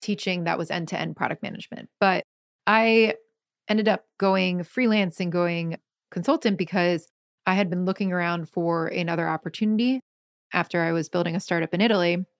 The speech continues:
And the people I worked with at Open Sky started calling me and saying, "Hey, can you come <laughs>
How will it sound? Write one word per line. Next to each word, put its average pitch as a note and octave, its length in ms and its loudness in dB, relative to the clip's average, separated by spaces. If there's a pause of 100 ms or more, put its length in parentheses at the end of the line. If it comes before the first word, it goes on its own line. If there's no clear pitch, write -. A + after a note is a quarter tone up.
(220)
And F3 460 0 (120)
the G3 120 -2
people F#3+ 240 -2
I E3+ 100 0
worked A3 240 -2
with F#3 160 0
at E3+ 80 2
Open E3 260 -2
Sky E3 400 -2
started E3+ 300 -2
calling D#4 320 0
me E3+ 120 -4
and E3+ 120 -6
saying, E3+ 240 -2
"Hey, C4 220 2
can - 180 -2
you F#3 60 -2
come G#3 260 0
<laughs> A3+ 140 0